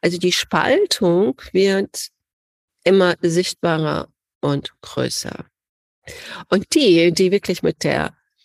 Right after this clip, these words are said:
höchsten Instanz in Verbindung sind, wie Herr Tesla das auch schon wusste,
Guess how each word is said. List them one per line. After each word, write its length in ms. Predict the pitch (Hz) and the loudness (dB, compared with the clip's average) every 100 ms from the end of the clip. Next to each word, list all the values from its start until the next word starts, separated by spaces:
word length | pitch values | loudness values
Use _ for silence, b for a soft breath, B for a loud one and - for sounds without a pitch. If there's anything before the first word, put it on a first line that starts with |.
| _ _ _ _ _ - | _ _ _ _ _ -2
höchsten 380 | 190 185 - - | 0 0 -2 -4
Instanz 840 | - - - - 170 139 - - | -4 -6 -6 -2 -2 -2 -6 -4
in 160 | 160 156 | -2 -2
Verbindung 640 | - 139 160 175 151 143 | -4 -2 0 2 0 -4
sind, 640 | - 131 - - - - _ _ | -6 -6 -4 -6 -8 -14 _ _
wie 480 | 156 156 151 139 143 _ _ _ _ _ _ | -4 -2 0 -2 -4 _ _ _ _ _ _
Herr 120 | 135 | -6
Tesla 480 | - 143 - 131 135 | -2 -2 -2 -4 -4
das 260 | 127 131 | -4 -8
auch 160 | - 156 | -4 -4
schon 300 | - 135 131 | -4 -6 -8
wusste, 520 | 127 127 - 131 156 | -8 -10 -8 -6 -6